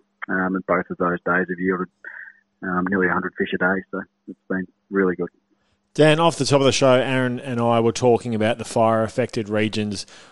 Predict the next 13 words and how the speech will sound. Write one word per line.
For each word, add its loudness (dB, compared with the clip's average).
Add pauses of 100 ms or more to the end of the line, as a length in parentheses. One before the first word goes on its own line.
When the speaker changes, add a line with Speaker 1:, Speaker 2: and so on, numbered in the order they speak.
(140)
Speaker 2:
of -6
Australia -2
and -6
how -4
it's -8
really -4
important -6
to -8
support -8
those -4
local -6
communities. -6 (560)
Um, -4